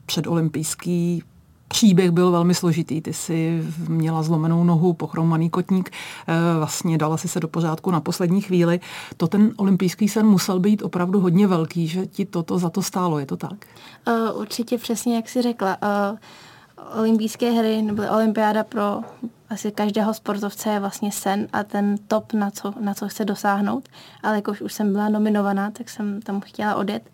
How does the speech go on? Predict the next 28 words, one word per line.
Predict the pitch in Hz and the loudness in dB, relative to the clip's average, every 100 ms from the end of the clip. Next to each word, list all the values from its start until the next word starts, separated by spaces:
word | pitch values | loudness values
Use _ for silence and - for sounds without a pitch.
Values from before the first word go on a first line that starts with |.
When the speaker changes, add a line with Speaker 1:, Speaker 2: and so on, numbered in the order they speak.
| - - - - | -20 -20 -20 -12
Speaker 2:
Samozřejmě | 226 208 214 202 | -6 -2 0 0
to | |
bylo | 202 202 | -2 -2
velice | 196 214 208 220 | 0 -2 0 0
náročné, | 214 208 196 - 208 214 | 2 0 -2 -2 -2 0
nechtěla | 220 196 - 202 196 | -2 -2 -4 -4 -2
jsem | - 208 | 0 0
jít, | 202 202 - | 0 -4 -4
eh, | 196 190 202 - | -2 -2 -4 -8
přes | - 190 - - 240 | -8 -8 -10 -14 -4
velká | 196 190 202 202 | -2 0 0 2
rizika, | 202 196 190 208 | 0 -2 -2 -4
ale | 208 196 196 - - - - | -2 -2 -2 -6 -16 -20 -8
i | 220 | -4
s | 214 208 | -2 -2
doktory | 196 190 214 202 | -4 -4 -4 -4
jsme | - | -4
to | 208 | -6
konzultovali | 208 208 202 214 208 208 208 | -6 -4 -4 -4 -4 -2 -2
tak, | 208 208 - | -2 -6 -6
aby, | 196 202 208 226 | -6 -4 -4 -4
aby | 202 202 | -6 -4
to | 202 | -2
bylo | 214 | -2
v | 208 | -4
pořádku | - 196 208 196 - 208 202 | -4 -2 0 -2 -4 -4 -4
a, | 196 | -4
a | 196 190 247 | -8 -10 -14